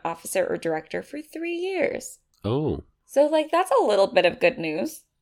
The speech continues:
Speaker 1: Unfortunately, being president doesn't count as doing business in New York State. Um, so he's still eligible to run for election, apparently. Robbie? <laughs>
Speaker 2: Yes, I am here. Sorry, I'm being really rude, and I'm reading up about a thing I wanted to talk to you about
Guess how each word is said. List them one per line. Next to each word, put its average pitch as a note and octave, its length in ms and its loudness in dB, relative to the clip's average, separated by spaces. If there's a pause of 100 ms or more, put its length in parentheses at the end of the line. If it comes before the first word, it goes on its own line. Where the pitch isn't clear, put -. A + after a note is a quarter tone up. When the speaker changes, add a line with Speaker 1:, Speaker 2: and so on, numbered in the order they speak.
Speaker 1:
Unfortunately, G#3+ 920 0
being G#3+ 280 -2
president F#3 560 2
doesn't C#4 280 0
count A3+ 300 0
as F3+ 140 0
doing F3+ 380 2
business F#3 360 4
in F#3 160 -2
New F#3 80 -4
York F3+ 320 0
State. - 420 2 (340)
Um, E3 560 -2
so F3 160 2
he's F3 220 -6
still G#3 300 4
eligible E3 540 2
to - 120 -10
run D3+ 220 -2
for C#3+ 140 -4
election, - 440 -4 (220)
apparently. - 640 -6 (280)
Robbie? G3+ 400 -4
<laughs> A3+ 60 -12 (300)
Speaker 2:
Yes, B2 540 4 (200)
I B2 80 10
am B2 180 8
here. B2+ 220 6
Sorry, A2 380 8
I'm G2+ 400 6
being G#2 260 4
really G2+ 260 4
rude, G2 240 2
and G2 160 0
I'm F#2+ 160 2
reading G2+ 300 2
up - 340 0
about F#2 400 0 (160)
a F#2 100 -6
thing F#2 280 0
I F2+ 80 0
wanted F2 300 -2
to - 120 -16
talk - 180 -4
to - 120 -8
you - 20 -2
about E2+ 220 -8